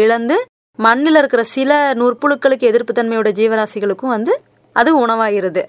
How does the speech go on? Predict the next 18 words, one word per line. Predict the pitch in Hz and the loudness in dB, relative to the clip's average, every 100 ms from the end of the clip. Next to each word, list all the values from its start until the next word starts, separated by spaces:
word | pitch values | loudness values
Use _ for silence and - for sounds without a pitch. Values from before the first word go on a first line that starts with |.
| _ _ _ _ - | _ _ _ _ -12
இந்த | 247 277 311 | -6 -2 0
முறையிலையும் | 262 240 226 247 220 | 0 0 0 -2 -2
வந்து | 262 330 | -2 0
நூற்புழுக்களை | 254 247 226 208 208 320 440 254 208 190 185 208 | 0 0 -4 -2 -2 0 -2 -2 -4 -4 -6 -8
கட்டுப்படுத்தலாங்க. | 202 190 185 180 180 175 180 _ _ _ _ - | -8 -8 -8 -8 -8 -10 -14 _ _ _ _ -8
அதே | 226 285 302 | -4 -2 0
மாதிரி | 240 240 359 - | 0 0 -2 2
கோடையில | 269 302 330 302 226 | 4 4 4 0 0
வந்து | 226 302 240 | 0 0 0
நல்லா | 226 277 214 220 | 2 2 2 2
ஆழ | 277 302 233 | 0 0 0
உழவு | 233 254 - | 0 0 0
செய்யணும். | 208 202 196 190 | 0 0 -2 -2
மண்ணை | 202 247 240 | -2 0 0
வந்து | 240 240 | 0 0
நல்லா | 220 226 202 | 0 2 2
ஆழ | 233 233 | 0 0
உழவு | 208 214 | 0 0